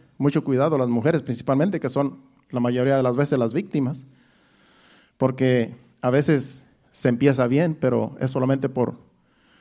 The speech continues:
por algún propo-, con algún propósito, y no es para, porque verdaderamente hay amor. En eso, pues, ahí que Dios las ayude. Amén. Que le pidan a Dios ayuda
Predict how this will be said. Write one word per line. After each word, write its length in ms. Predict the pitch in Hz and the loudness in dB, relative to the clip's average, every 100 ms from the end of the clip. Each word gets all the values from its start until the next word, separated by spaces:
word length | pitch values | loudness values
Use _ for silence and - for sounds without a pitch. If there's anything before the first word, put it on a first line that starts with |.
| _ _ _ _ | _ _ _ _
por 140 | 139 | 4
algún 220 | 135 156 | 4 2
propo-, 340 | 175 170 - - - | 2 0 0 -8 -2
con 160 | 143 | 2
algún 200 | 135 156 | 4 2
propósito, 600 | 185 175 214 233 233 131 120 - _ _ | 2 2 0 0 -4 -4 -8 -14 _ _
y 100 | 135 | 0
no 100 | 151 | 0
es 140 | 180 | 0
para, 400 | - 131 113 110 - _ _ _ _ _ | -2 0 0 -2 -14 _ _ _ _ _
porque 220 | 143 135 | -4 0
verdaderamente 540 | 127 135 147 147 139 | 2 4 4 2 0
hay 80 | 139 | 0
amor. 320 | 123 143 175 - - _ _ _ _ _ _ _ _ _ _ | 2 2 0 -2 -20 _ _ _ _ _ _ _ _ _ _
En 140 | 131 | 4
eso, 260 | 170 170 147 | 4 4 2
pues, 320 | 131 107 - _ _ _ | 0 0 -12 _ _ _
ahí 220 | 107 135 | -4 -2
que 120 | 131 | -2
Dios 120 | 131 | -2
las 140 | 120 107 | -2 -2
ayude. 320 | 107 123 117 - _ _ _ _ _ _ _ _ | -2 -4 -6 -12 _ _ _ _ _ _ _ _
Amén. 300 | 110 135 151 - _ _ _ _ _ _ _ _ _ _ - | -4 -4 -6 -16 _ _ _ _ _ _ _ _ _ _ -20
Que 120 | - 120 | -2 -2
le 80 | |
pidan 260 | 117 139 139 | 2 2 4
a 80 | 123 | 2
Dios 220 | 127 131 | 2 0
ayuda 460 | 120 127 139 107 | 2 2 2 -2